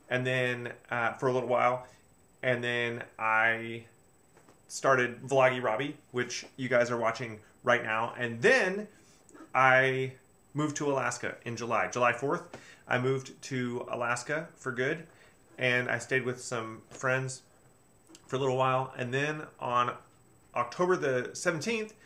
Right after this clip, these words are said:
I got married to this girl, and, uh, that was awesome. So I made a new friend. This guy, he's my brand new friend. He's gonna be appearing in some YouTube videos with me,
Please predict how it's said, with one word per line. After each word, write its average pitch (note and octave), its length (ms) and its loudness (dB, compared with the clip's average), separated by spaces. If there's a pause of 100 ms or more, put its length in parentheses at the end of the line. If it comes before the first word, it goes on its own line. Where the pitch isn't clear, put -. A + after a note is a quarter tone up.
(300)
I B2+ 180 4
got C#3+ 220 0
married D3 420 2 (140)
to G#2+ 400 -8 (1000)
this B2 240 -2
girl, G#2+ 300 -4 (760)
and, A#2+ 520 2 (180)
uh, G#2 500 2 (380)
that C#3+ 80 4
was C#3 100 4
awesome. G#2 280 0 (720)
So D#3+ 680 2 (340)
I B2 80 -4
made C#3+ 160 0
a D3 40 -2
new C#3+ 140 -2
friend. D3+ 340 0 (1300)
This F3 160 0
guy, D#3 360 8 (300)
he's C3+ 160 -6
my C3 100 0
brand C#3+ 280 2
new C#3+ 120 -4
friend. D3+ 340 0 (240)
He's G3 180 -4
gonna G#3 220 4
be F#3 360 -2 (200)
appearing E3+ 520 4
in D3+ 260 -2
some C#3+ 220 -4
YouTube D3 460 -4
videos G#2+ 440 0
with G#2 240 -4
me, F2+ 180 -8